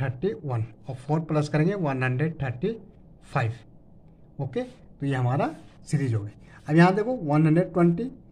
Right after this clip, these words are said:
वन हंड्रेड थर्टी, वन फ़ोर्टी, वन फ़िफ़्टी। तो ये आ जाएगा वन सिक्सटी, वन हंड्रेड सेवेंटी, वन हंड्रेड एट्टी और वन हंड्रेड नाइंटी।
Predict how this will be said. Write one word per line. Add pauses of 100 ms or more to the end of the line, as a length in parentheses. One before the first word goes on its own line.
(200)
वन
हंड्रेड
थर्टी, (200)
वन
फ़ोर्टी, (140)
वन
फ़िफ़्टी। (340)
तो
ये
आ
जाएगा
वन
सिक्सटी, (720)
वन
हंड्रेड
सेवेंटी, (640)
वन
हंड्रेड
एट्टी (260)
और
वन
हंड्रेड
नाइंटी।